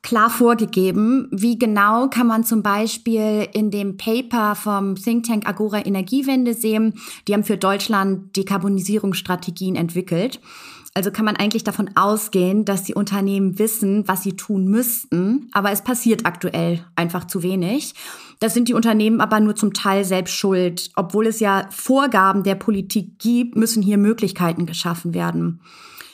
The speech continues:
Um einmal ein Beispiel zu nennen, wo es noch einiges zu tun gibt, und das ist vermutlich seit der Haushaltssperre das aktuellste Thema in Deutschland, ist die Finanzierung.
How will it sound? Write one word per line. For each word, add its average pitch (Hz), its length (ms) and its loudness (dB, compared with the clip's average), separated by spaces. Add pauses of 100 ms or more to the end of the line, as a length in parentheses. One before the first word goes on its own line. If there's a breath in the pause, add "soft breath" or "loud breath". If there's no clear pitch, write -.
(680 loud breath)
Um 220 120 2
einmal 220 260 4
ein 220 140 4
Beispiel 247 480 4
zu 254 120 4
nennen, 233 580 6
wo 214 100 6
es 214 240 4
noch 214 240 0
einiges 220 440 2
zu 214 120 0
tun 240 340 0
gibt, 226 300 -2
und 202 100 2
das 202 140 -2
ist 214 280 -4
vermutlich 220 600 0
seit 202 180 -2
der 202 140 -4
Haushaltssperre 202 920 0
das 208 200 -2
aktuellste 202 600 -4
Thema 202 320 0
in 190 80 0
Deutschland, 208 720 0
ist 214 180 -2
die 214 80 2
Finanzierung. 196 840 -2